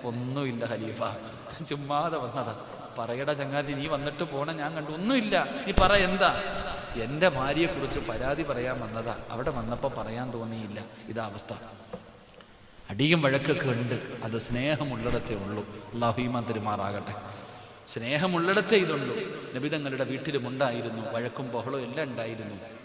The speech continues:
പക്ഷേ ഭാര്യ കരഞ്ഞാ തീരണം എല്ലാം. ഭാര്യയുടെ കണ്ണ് നിറഞ്ഞ അപ്പൊ തന്നെ തീർത്തേക്കണം എല്ലാം. അല്ലാഹു ഈമാൻ തരുമാറാകട്ടെ. നബി തങ്ങളും ആയിഷ ബീവിയും ഒരു ദിവസം പിണങ്ങി.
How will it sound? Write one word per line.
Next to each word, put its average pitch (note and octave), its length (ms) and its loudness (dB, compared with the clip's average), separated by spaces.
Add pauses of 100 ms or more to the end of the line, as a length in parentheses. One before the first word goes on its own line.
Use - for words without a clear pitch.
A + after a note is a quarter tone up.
(140)
പക്ഷേ C3 440 2 (880)
ഭാര്യ D3+ 440 2
കരഞ്ഞാ B2 480 0
തീരണം G#2 500 -8
എല്ലാം. G#2 340 -8 (1000)
ഭാര്യയുടെ G#3+ 640 10 (120)
കണ്ണ് G#3+ 360 6
നിറഞ്ഞ F3+ 240 6
അപ്പൊ F3 260 4
തന്നെ D#3 240 2 (100)
തീർത്തേക്കണം C#3 500 0
എല്ലാം. A2+ 300 -2 (160)
അല്ലാഹു B2+ 280 2
ഈമാൻ C#3+ 260 0
തരുമാറാകട്ടെ. A2+ 640 -2 (760)
നബി D3 180 2
തങ്ങളും F3 440 4
ആയിഷ F3 300 4
ബീവിയും C#3 580 2
ഒരു C#3 100 -2
ദിവസം C3 380 -4
പിണങ്ങി. B2+ 420 -4